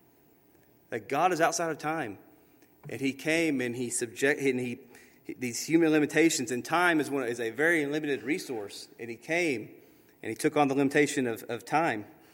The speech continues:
Uh, he would get hungry. He'd get weary. He'd feel weak because he didn't have food or, or whatever. He experienced grief. He experienced rejection. He experiences everything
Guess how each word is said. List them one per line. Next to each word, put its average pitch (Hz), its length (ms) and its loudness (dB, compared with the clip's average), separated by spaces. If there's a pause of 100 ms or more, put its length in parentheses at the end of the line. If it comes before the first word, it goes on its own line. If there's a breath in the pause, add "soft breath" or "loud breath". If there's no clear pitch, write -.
(300 loud breath)
Uh, 123 120 4
he 147 140 8
would 151 120 6
get 160 140 8
hungry. 156 460 6 (720)
He'd 131 180 -8
get 156 180 0
weary. 139 560 0 (540 soft breath)
He'd 117 200 -8
feel 151 280 8
weak 170 320 6
because 113 180 -4
he 120 80 -2
didn't 143 160 4
have 143 160 4
food 170 380 6
or, 120 260 2
or 120 80 4
whatever. 139 460 2 (280 loud breath)
He 147 80 4
experienced 143 600 4
grief. 147 420 0
He 120 80 -8
experienced - 880 -6
rejection. 127 600 -4
He 120 140 -6
experiences 143 680 -4
everything 151 760 -2